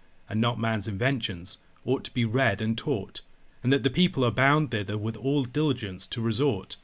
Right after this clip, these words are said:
and this proof likewise to be made by the Scriptures, as hereafter shall appear. In the story of the Acts of the Apostles we read that Paul and Barnabas preached the word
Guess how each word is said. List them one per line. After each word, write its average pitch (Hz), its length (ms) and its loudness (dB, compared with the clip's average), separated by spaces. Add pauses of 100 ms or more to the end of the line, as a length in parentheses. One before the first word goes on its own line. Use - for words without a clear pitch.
(280)
and 117 100 2
this 160 140 6
proof 110 400 2
likewise 104 560 -2
to - 100 -10
be 113 120 0
made 120 320 2
by 120 120 2
the 117 80 -2
Scriptures, - 640 -2 (360)
as 107 120 -4
hereafter 120 560 0
shall 101 220 -4
appear. 101 420 -4 (680)
In 170 100 6
the 220 80 12
story 127 360 8
of 113 80 0
the 123 100 0
Acts 127 340 0
of 120 120 -2
the 120 100 0
Apostles 110 580 -2
we 113 100 -2
read 120 360 0 (300)
that 120 160 -4
Paul 170 280 4
and 131 140 2
Barnabas 123 480 0
preached - 460 -4
the 139 100 0
word 95 400 -6